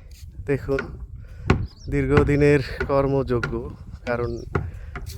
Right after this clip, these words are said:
বিশাল একটি নৌকা, আর নৌকা তৈরিতে অনেক সময় লাগে, এক দুই মাস, যার কারণে একেবারে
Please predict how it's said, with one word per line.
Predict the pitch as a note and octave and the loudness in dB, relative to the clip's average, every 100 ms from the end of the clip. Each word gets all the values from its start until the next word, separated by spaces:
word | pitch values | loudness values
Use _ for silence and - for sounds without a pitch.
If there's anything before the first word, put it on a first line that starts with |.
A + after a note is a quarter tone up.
| - | -10
বিশাল | - - C3+ C3 B2 | -8 0 2 4 2
একটি | - C3 | 0 0
নৌকা, | B2+ B2 - C#3 D#3 C#3+ | 2 0 2 0 0 -4
আর | A#2 A#2+ | -2 0
নৌকা | B2+ B2 C3+ B2+ | 0 2 -2 2
তৈরিতে | C3+ C3 C3+ C3+ | 2 2 0 0
অনেক | B2+ C#3+ - | 4 2 2
সময় | D#3 D3+ C3 | 2 2 2
লাগে, | A#2+ C3 F3 - - - - - - - - - | -2 -4 -4 -8 -10 -10 -10 -10 -12 -12 -8 0
এক | C3 A#2 | 0 0
দুই | B2 B2 | -2 0
মাস, | A#2 C#3 - - - - - | 0 -2 -4 -10 -12 -6 0
যার | C3 B2+ | 0 0
কারণে | C#3 D#3 D#3 C#3+ - - - - - - D3 | 0 2 2 4 0 0 -6 -8 -10 -4 0
একেবারে | C#3 C#3 C#3 | 2 4 4